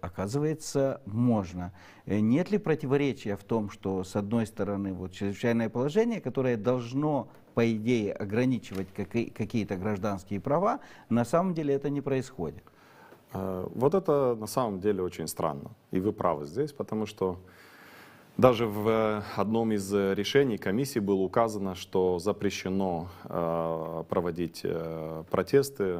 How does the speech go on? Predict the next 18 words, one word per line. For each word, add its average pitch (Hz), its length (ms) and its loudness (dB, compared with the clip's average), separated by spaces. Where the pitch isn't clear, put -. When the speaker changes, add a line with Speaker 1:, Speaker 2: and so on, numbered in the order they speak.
Speaker 2:
массовые 87 540 -2
акции 113 380 -2
и - 20 -4
так 87 200 -4
далее. 131 340 0
Но, 107 380 0
несмотря 98 480 -2
на 98 100 -4
это, 127 240 -2
партия 95 340 -2
Шор 104 200 0
тогда 90 260 -2
проводила 101 580 0
их, 95 240 -2
и 95 40 0
власть 107 320 0
на 95 80 -2
это, 98 300 -2